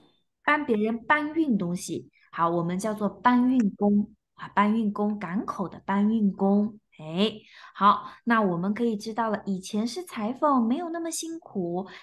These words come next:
他就只用缝一缝东西。但是现在如果去港口搬东西的话，东西都很重，很重，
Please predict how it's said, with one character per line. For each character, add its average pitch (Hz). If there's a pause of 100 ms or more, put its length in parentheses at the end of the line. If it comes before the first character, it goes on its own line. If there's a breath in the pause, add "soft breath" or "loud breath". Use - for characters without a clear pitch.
他 269
就 269
只 254
用 226 (280 loud breath)
缝 208
一 330
缝 214
东 277
西。 -
但 285
是 320
现 339
在 311
如 240
果 262
去 214
港 196
口 196
搬 202
东 233
西 -
的 -
话， 185
东 294
西 330
都 254
很 180
重， -
很 -
重， -